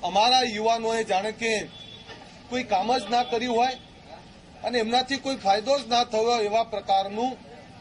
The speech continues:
એક માહોલ ઊભો કરવામાં આવ્યો. અને આ અત્યારે નથી બનતું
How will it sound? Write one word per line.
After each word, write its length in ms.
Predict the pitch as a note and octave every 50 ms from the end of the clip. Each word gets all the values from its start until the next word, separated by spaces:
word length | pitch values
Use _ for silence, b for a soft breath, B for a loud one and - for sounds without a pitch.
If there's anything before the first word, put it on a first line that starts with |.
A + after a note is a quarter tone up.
| - - -
એક 160 | A#3+ B3+ -
માહોલ 440 | F3+ E3+ E3 E3+ F3 F3 G#3 A#3 A#3
ઊભો 220 | G#3+ F3 E3 G3 G3
કરવામાં 440 | G3 F#3 E3+ F3 F3 E3+ D#3 D3+ D3+
આવ્યો. 200 | D3+ D3+ C#3+ - - - - - - - - - - - - - - - - - - - - -
અને 380 | F#3 G#3 A#3 C4 C4+ C#4+ C4 A3+ - - - - - - - - - A3 - - - - - - - - - - - - - - - - - - - - - - - - - - - - - - A3 A3+ A#3+ A#3+ - - - G#3 G#3+ A3+
આ 100 | B3+ B3+
અત્યારે 400 | A#3+ - - C#4 C#4 D4 D4+ D4+
નથી 240 | C#4 B3+ - C#4+
બનતું 400 | C4+ C#4 B3+ A#3+ - - F3+ B2+